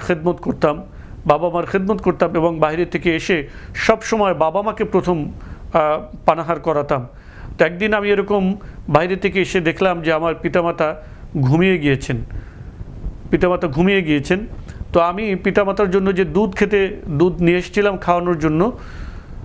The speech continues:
পিতামাতা ঘুমিয়ে যাওয়ার কারণে আমি তাদেরকে খাওয়াতে পারছিলাম না।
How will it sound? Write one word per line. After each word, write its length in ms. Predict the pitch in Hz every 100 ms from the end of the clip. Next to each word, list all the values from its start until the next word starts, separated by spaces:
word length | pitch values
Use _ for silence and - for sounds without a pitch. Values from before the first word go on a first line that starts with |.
| - - -
পিতামাতা 380 | 175 202 196
ঘুমিয়ে 360 | 180 135 185 240
যাওয়ার 260 | 240 240 220
কারণে 440 | 208 190 175 233 - - - -
আমি 400 | 160 175 190 190 -
তাদেরকে 600 | 165 165 208 190 214 185
খাওয়াতে 340 | - 180 190
পারছিলাম 440 | 185 151 170 151
না। 200 | 139 123